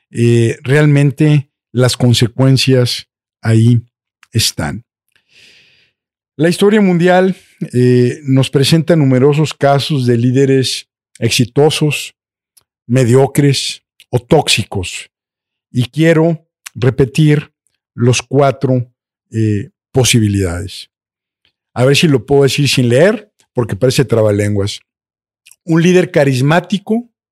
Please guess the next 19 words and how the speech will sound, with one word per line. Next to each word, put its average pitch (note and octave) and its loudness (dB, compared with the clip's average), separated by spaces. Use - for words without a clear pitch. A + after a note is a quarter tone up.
y D3 0
competente. G#2+ -2
Un D3 0
líder D3+ 0
carismático D#3+ 0
no C3 0
competente. G2+ -4
Un E3 0
líder E3+ 2
no D3+ 0
carismático E3 0
y A#2 -8
competente. D#3+ -2
Y B2 0
el A#2+ 0
peor G3 -2
es B2+ 0
un C3+ 2
líder C3 2